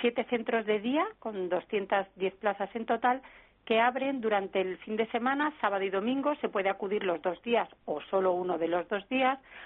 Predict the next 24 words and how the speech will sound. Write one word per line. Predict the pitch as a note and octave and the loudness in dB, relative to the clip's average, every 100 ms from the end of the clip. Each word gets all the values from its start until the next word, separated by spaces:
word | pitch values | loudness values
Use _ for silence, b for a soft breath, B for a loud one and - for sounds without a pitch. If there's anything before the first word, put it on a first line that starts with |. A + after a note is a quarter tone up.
| B _ | B _
para | B3+ B3+ C4 | 2 2 -2
que | - C#4 C#4 C#4+ - | -2 0 2 0 -2
el | G#3 F#3+ F3+ | 0 0 -2
cuidador, | - F3+ F3 F#3+ B3+ B3+ | -2 2 2 4 4 4
el | A3+ | -2
familiar, | - F3 F3 G#3 B3 A#3+ | -2 -2 0 2 4 2
la | G#3 | -2
persona | - - G#3+ | -6 -8 -8
que | G#3 G#3+ | -6 -8
se | G#3 | -4
encarga | F#3+ G3+ G3+ | -2 0 -2
de | F#3+ | -4
esa | - G3+ | -4 -4
persona | F#3+ - G3 | -4 -4 -2
mayor | F#3 F3 G3 G#3 | -2 0 0 0
que | G3 F#3 F#3 B B B - | -2 -4 -4 B B B -2
tiene | G3+ F#3+ | 0 2
ya | F#3+ | 2
un | F#3+ | 0
cierto | F#3+ F#3+ - | -2 -4 -2
grado | F#3 G3 G#3 | 2 4 4
de | G#3+ | 2
deterioro, | G#3+ A#3 C4 C#4+ D4 B B B B - | 0 0 2 2 0 B B B B 4
pueda, | B3 B3+ C4 C4+ | 6 6 4 2